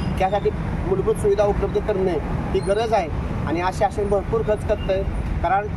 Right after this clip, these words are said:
तालुका नांदलापूर येथे तालुका क्रीडा संकुल समिती सदस्य सचिव यांना बसण्यासाठी टेबल खुर्चीची सुद्धा सोय नाही. मग आपण राष्ट्रीय आणि आंतरराष्ट्रीय खेळाडू कसे निर्माण करणार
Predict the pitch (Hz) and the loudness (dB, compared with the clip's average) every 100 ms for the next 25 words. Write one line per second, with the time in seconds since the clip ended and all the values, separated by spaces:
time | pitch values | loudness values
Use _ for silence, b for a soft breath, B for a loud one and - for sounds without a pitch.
0 | 196 190 185 202 196 185 180 196 220 196 | 0 0 2 2 2 2 0 0 2 0
1 | 185 - 202 196 180 185 175 190 190 185 | 0 0 0 2 0 0 0 -2 0 0
2 | 196 180 196 202 202 - - - - - | 0 0 0 2 0 0 -4 -4 -2 -2
3 | - 214 214 214 196 - 220 196 190 196 | -2 -2 0 0 -2 0 2 2 2 0
4 | 196 202 202 220 - 165 - - - - | 0 0 0 0 0 -2 -2 -4 -2 2
5 | 392 392 - 233 - 226 220 233 220 220 | 2 2 -2 -2 -2 -2 -2 0 0 2
6 | 196 180 - - - - 165 185 190 208 | 2 2 0 0 0 2 2 2 2 0
7 | 202 - - 196 - 208 208 208 196 208 | 0 -2 0 -2 0 0 2 2 2 2
8 | 208 214 208 220 214 - 208 233 233 208 | 0 0 2 2 2 0 0 2 2 2
9 | 196 190 175 | 2 2 2